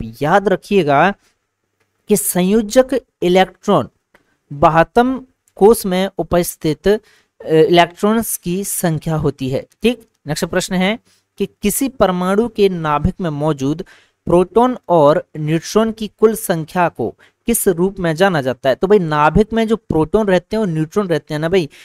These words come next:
इन दोनों की कुल संख्या को जाना जाता है भाई द्रव्यमान संख्या के तौर पर। किस तौर पर भाई?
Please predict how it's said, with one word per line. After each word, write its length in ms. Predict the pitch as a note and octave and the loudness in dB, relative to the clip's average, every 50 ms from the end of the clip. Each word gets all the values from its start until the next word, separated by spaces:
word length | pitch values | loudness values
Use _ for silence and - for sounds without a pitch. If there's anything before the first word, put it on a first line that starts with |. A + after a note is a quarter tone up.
| - _ _ - | -20 _ _ 0
इन 160 | A3+ B3 A#3 F#3 | 2 2 2 2
दोनों 360 | D3+ E3 F3 F#3 G#3 A#3 A#3 | 2 4 4 4 4 4 2
की 320 | A#3 - G3 F#3+ G3+ G3+ _ _ - | 2 -2 -4 -4 -4 -6 _ _ 0
कुल 180 | A3+ A#3+ A#3 | 2 2 2
संख्या 500 | G#3 - - G3+ F3 D#3+ - - G3+ G3+ | 0 -2 -2 -2 -2 -2 -2 0 -2 0
को 160 | G3 - F#3+ | 2 2 0
जाना 320 | E3 C#3+ C#3+ D3 D#3+ F#3+ F#3+ | 0 2 0 0 0 0 2
जाता 300 | E3+ D#3+ - _ - D#3 | 0 0 -2 _ -4 -4
है 60 | D3 | -2
भाई 220 | C#3+ D3 E3 F#3 | 0 0 0 0
द्रव्यमान 680 | F#3+ D#3 C#3+ D3 D#3 D#3 D3+ E3 E3+ E3+ F3 E3+ F3+ F#3 | 0 -2 -2 0 0 0 2 -2 -2 -2 -2 -4 -4 -6
संख्या 520 | F3 - - - F3 D3 D3 - - E3 | -8 -10 -8 -8 -6 -6 -6 -4 -4 -6
के 140 | D#3+ - C3 | -4 -4 -8
तौर 240 | B2 - C3+ B2+ B2 | -8 -4 -4 -4 -4
पर। 140 | B2 B2+ C3 | -4 -8 -10
किस 240 | - - F#3 - G3+ | -6 -6 -6 -4 -6
तौर 320 | F#3 _ - - E3+ E3+ | -8 _ 0 0 0 2
पर 180 | - - F3+ E3 | 2 0 0 2
भाई? 220 | D#3+ F3+ G3+ G#3 | 2 2 2 2